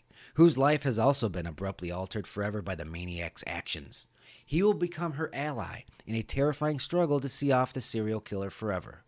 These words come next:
I like that. I'm gonna keep reading this. This is from i horror dot com, by the way.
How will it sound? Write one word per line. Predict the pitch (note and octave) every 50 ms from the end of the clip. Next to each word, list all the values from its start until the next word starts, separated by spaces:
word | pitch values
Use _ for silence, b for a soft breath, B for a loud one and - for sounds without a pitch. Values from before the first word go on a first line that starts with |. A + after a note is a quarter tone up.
| _ _ _ _ _ _ _ _ _ _ _ _ _ -
I | - E2+
like | D#2+ F2+ A2+ A2+ -
that. | F2+ G2+ C#3+ - -
I'm | -
gonna | G#2 G2+ F#2
keep | - - G2+ F2+ -
reading | F#2+ F#2 F#2 F2+
this. | F#2 -
This | - D#3+ D3 F#3
is | D#3+ -
from | D3+ B2+ A#2 - -
i | - A2+ B2 B2+
horror | A2+ A#2 B2 A#2 A2 G#2
dot | F2 G2 F2+ D#2+ -
com, | - G2 F2+ F2
by | E2+ D#2+ D#2+
the | E2
way. | E2 D2+